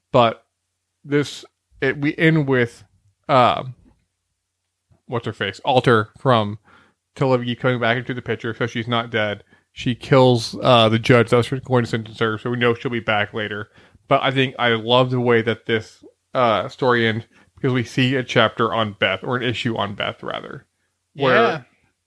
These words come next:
Speaker 1: and so in one, we know she's alive, but the important thing to me, she has this dream.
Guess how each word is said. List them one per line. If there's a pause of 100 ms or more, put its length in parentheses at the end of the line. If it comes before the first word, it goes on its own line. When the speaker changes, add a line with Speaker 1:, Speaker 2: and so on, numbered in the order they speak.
(100)
Speaker 1:
and
so
in
one,
we
know
she's
alive, (440)
but
the
important
thing
to
me,
she
has
this
dream.